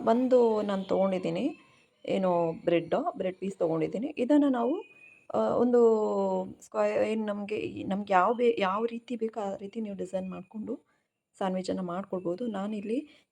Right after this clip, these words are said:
just ಇಲ್ಲಿ ನೋಡಿ, just ಇದನ್ನು ಓಪನ್ ಮಾಡ್ಕೊಂಡಿದ್ದೀನಿ, ಮಧ್ಯದಲ್ಲಿ ಓಪನ್ ಮಾಡಿಕೊಂಡು ಇದನ್ನು ಕಾವಲಿಯಲ್ಲಿ, ಅಂದರೆ ನಾವು ಏನು ದೋಸೆ ಕಲ್ಲು ಅಥವಾ ಏನಿರುತ್ತೆ ಅದರಲ್ಲಿ ನೀವು ಇದನ್ನ ಬಿಸಿ ಮಾಡಿಕೊಂಡು ಇದ್ರೊಳಗಡೆ ಅದನ್ನು ಸೇರಿಸಬಹುದು.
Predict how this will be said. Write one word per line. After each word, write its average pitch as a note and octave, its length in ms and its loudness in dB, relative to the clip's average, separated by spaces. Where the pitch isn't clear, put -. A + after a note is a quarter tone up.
just A#3 260 -2
ಇಲ್ಲಿ G#3 220 -2
ನೋಡಿ, A3+ 380 -4
just G3+ 360 -8
ಇದನ್ನು G#3 280 -4
ಓಪನ್ G3+ 300 -2
ಮಾಡ್ಕೊಂಡಿದ್ದೀನಿ, D#3+ 580 -4
ಮಧ್ಯದಲ್ಲಿ D#3+ 540 -6
ಓಪನ್ G3 300 -6
ಮಾಡಿಕೊಂಡು G3 560 -8
ಇದನ್ನು A3+ 340 -6
ಕಾವಲಿಯಲ್ಲಿ, A3 600 0
ಅಂದರೆ G3 220 0
ನಾವು G3 220 -2
ಏನು F#3 640 -2
ದೋಸೆ G3+ 240 0
ಕಲ್ಲು F#3+ 260 4
ಅಥವಾ F#3 380 0
ಏನಿರುತ್ತೆ F3+ 460 -4
ಅದರಲ್ಲಿ F#3 360 0
ನೀವು F#3+ 120 4
ಇದನ್ನ F#3 160 2
ಬಿಸಿ F#3 220 -2
ಮಾಡಿಕೊಂಡು G3+ 380 -4
ಇದ್ರೊಳಗಡೆ G3 580 2
ಅದನ್ನು G3 260 -6
ಸೇರಿಸಬಹುದು. - 720 -6